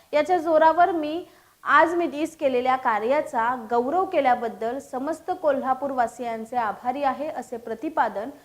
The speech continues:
अंकुशदादा कुऱ्हाडे यांनी हा पुरस्कार स्वीकारताना केले.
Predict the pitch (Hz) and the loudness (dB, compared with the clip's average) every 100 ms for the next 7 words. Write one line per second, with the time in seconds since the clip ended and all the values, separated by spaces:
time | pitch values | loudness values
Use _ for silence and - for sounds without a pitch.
0 | _ _ 302 311 349 381 349 302 269 277 | _ _ -4 -2 0 0 2 2 2 0
1 | 277 240 226 269 233 190 214 302 - _ | -2 -4 -4 -6 -8 -10 -12 -14 -16 _
2 | _ 302 311 302 294 311 - 359 381 285 | _ 2 2 0 0 0 0 0 -2 -6
3 | - 214 202 185 185 196 | -4 -4 -6 -10 -10 -12